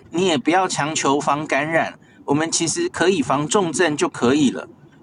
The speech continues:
呃，我觉得这个其实有很多东西都还是没有答案的哦。好，那今天就先讲到这，我等一下可能要去好事多，所以没有办法随时发言。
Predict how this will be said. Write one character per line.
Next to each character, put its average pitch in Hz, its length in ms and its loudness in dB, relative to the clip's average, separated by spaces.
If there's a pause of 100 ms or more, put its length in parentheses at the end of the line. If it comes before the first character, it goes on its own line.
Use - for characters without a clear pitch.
(180)
呃， 113 340 2
我 101 160 0
觉 131 140 2
得 147 140 2
这 175 100 0
个 165 100 4
其 139 200 -2
实 139 160 -2
有 139 100 4
很 113 220 -2
多 139 160 2
东 147 180 0
西 143 160 0
都 147 180 2
还 123 200 0
是 147 160 -4
没 127 140 2
有 117 120 2
答 101 200 0
案 110 280 0
的 - 120 -10
哦。 113 200 -2 (800)
好， 147 340 0
那 160 120 -4
今 160 160 -4
天 160 120 -4 (240)
就 175 200 2
先 - 420 2
讲 147 160 4
到 202 140 4
这， 160 320 2
我 151 80 0
等 170 100 0
一 196 40 2
下 240 100 2
可 175 120 -2
能 156 120 2
要 190 80 2
去 190 200 2 (640)
好 - 180 0
事 196 240 2
多， 170 240 4
所 - 160 -6
以 165 40 -6
没 151 100 -2
有 160 80 -2
办 170 200 -2
法 120 180 0
随 147 240 0
时 143 280 0
发 151 240 0
言。 113 240 0